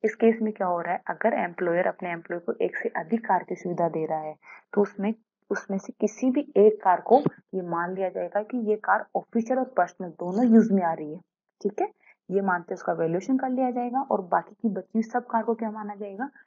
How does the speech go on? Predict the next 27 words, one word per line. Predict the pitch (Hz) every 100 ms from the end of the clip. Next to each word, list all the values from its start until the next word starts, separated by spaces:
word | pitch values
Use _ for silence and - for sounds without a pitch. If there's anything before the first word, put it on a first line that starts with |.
| _ -
कि |
वो | 185 196
केवल | - 190 185
and | 190 185 175
केवल | - 214 294 - - _
personal | 196 190 202 208
use | 202 185 165
में | 175
ही | 226 254
आ | 180
रही | 175
है, |
office | 170 - -
के | 175
यूज | 165 190
में | 330 -
नहीं | 190 185
आ | 165
रही। | 156 147 _ _ _
तो | - -
ऐसे | 208 262
मानते | 220 185 - 185
हुए | 165 196
उस | - 196 -
पैकेज | 175 - 156 165
का | -
valuation | 185 165 151 151 240